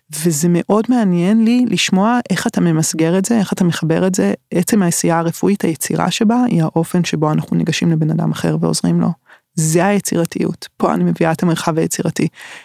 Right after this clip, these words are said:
איך אני יכולה לזהות את התפקיד שלי ולפעול בו באופן יצירתי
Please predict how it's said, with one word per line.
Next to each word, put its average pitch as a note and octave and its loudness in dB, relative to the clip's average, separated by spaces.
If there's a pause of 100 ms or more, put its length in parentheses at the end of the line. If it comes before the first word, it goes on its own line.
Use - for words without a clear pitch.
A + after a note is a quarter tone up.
(200)
איך G3+ 2
אני G#3 2
יכולה E3+ 0
לזהות D#3+ 0
את A3+ -6
התפקיד G#3 -2
שלי A3 2 (120)
ולפעול F3 0
בו A3 2 (840)
באופן F3 0
יצירתי F3+ 0